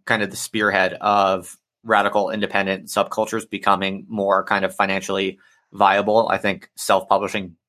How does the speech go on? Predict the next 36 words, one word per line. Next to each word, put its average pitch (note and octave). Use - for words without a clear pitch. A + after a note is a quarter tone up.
books G2+
is F#2+
only A2
really G2+
starting G2
to G#2+
kick A2+
off A2+
in G2+
terms G2+
of G2
its, F#2+
you A2
know, F#2+
prevalence G#2+
and, G2+
and -
popularity. G#2
And G#2
I G2+
think B2
that's A2+
gonna G#2
be, F#2+
I G#2
think A#2+
you're A2
gonna A2
see A2
more G2+
and G2
more G2
of F#2
this. F2
So, G2
uh, F#2